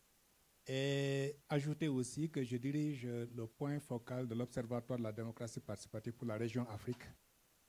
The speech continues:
et qui couvre aujourd'hui dix-sept pays d'Afrique, sept pays d'Afrique. Euh, ma présentation, c'est trois parties. La première, c'est de partager avec vous un constat sur les changements climatiques.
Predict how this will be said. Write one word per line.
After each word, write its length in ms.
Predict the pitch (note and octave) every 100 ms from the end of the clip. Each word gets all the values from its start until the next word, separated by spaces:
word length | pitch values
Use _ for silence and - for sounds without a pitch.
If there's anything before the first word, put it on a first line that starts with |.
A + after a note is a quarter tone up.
| _ _ -
et 320 | A2 A#2 A#2
qui 160 | - A#2
couvre 400 | - C#3 C#3 C#3 -
aujourd'hui 340 | A2 A2+ A2
dix-sept 380 | G#2+ - C#3+ -
pays 200 | A#2+ B2
d'Afrique, 380 | A2 F#2+ A#2 - - _ _ _
sept 300 | - C3 -
pays 180 | G#2+ G#2
d'Afrique. 300 | G2 G2 F#2 _ _ _ _ _ _ _ _ -
Euh, 640 | B2 B2+ B2+ C3 B2+ B2+ C3+ - _ -
ma 280 | A#2 B2
présentation, 720 | C3+ D#3+ D#3+ E3+ E3 D#3+ -
c'est 180 | E3+ B2
trois 140 | - A#2
parties. 500 | - - - G2+ - - - _ _ _ _ _ _ _ _ _ _ _ B2
La 160 | B2
première, 500 | C3 E3+ E3 E3 E3+
c'est 180 | E3+ C3
de 100 | B2+
partager 440 | - D3 D#3 D3
avec 220 | B2+ A#2 G#2+
vous 260 | B2 C#3+ -
un 140 | D3+
constat 420 | D3 A2+ G#2 - - _ _ _ _ _ _
sur 160 | - C3
les 140 | A2+
changements 420 | - A#2 G#2+ A2+
climatiques. 460 | G#2 G#2 F2+ -